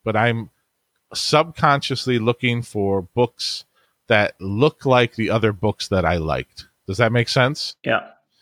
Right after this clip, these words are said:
Speaker 2: Yeah, absolutely.
Speaker 1: I mean, this is why the romance industry has what I call the shirtless cowboys on it. Um, there's a reason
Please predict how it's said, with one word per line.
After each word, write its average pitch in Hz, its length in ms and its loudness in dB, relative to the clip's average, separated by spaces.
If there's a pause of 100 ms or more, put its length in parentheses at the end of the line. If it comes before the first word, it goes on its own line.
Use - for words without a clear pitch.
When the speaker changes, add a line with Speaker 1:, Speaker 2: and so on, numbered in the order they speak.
(160)
Speaker 2:
Yeah, 123 340 2
absolutely. 120 480 -4
Speaker 1:
I 117 40 -14
mean, 110 140 -4
this 120 200 0
is 120 160 0
why 117 680 4 (100)
the 113 140 -2
romance 117 600 2
industry 117 580 -2
has 107 460 2
what 107 140 2
I 107 120 2
call 107 320 2
the 107 460 0
shirtless 113 480 -2
cowboys 107 580 -2
on 80 200 -4
it. 57 120 -16 (680)
Um, 92 400 0 (100)
there's 110 200 2
a 110 80 2
reason 104 760 0